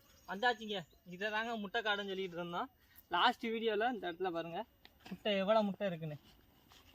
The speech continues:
இது எல்லாம் வந்து நான் பாம்பு முட்டைன்னு நினச்சிக்கிட்டு இருந்தேங்க. பாம்பு முட்டை ஆனா இந்த மாட்டம் இருக்காதான். பாம்பு முட்டை வந்து நீள்வட்டத்துல இருக்கும், இது வந்து ஆமை முட்டை. அதே சமயத்துல இந்த பாருங்க, கையில வச்சிருக்கேன் பாருங்க, இது வந்து மயில் முட்டைங்க.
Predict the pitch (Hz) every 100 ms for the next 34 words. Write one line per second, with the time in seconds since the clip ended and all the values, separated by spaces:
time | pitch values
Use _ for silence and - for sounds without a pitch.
0 | - 170 170 170 214 214 175 170 220 240
1 | 214 170 143 160 196 254 233 202 175 190
2 | 175 156 156 151 147 139 131 160 233 214
3 | 175 170 170 185 170 170 165 160 165 151
4 | 143 156 - 165 202 208 190 165 160 180
5 | 180 190 175 160 156 147 143 185 247 -
6 | - - - 202 220 214 233 180 202 247
7 | 208 170 - - - 180 226 220 190 165
8 | 165 214 285 - - 175 175 175 156 131
9 | - - 196 233 185 170 165 151 151 147
10 | - - - - - 190 220 214 180 185
11 | 240 185 190 277 277 214 180 170